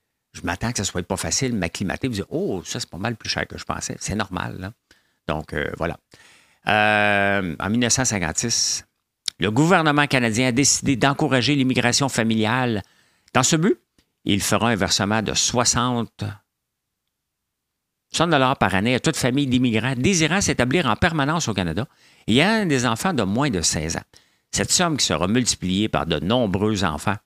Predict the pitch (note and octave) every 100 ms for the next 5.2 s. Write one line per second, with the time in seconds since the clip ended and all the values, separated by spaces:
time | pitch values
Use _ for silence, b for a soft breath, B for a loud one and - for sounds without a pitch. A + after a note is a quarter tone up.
0 | _ _ - - A2+ D#3+ A#2 A2+ A2 A2
1 | A#2+ A#2+ - F#2+ E2+ F2+ F2+ F#2+ F#2 E2
2 | - - A2 - - E2+ F2+ D#2+ E2+ F2+
3 | _ _ _ - F#2 - G#2+ - E3 C#3
4 | F#2 F#2 G2+ - E2+ F2 - G#2 A2 A2+
5 | A#2 A2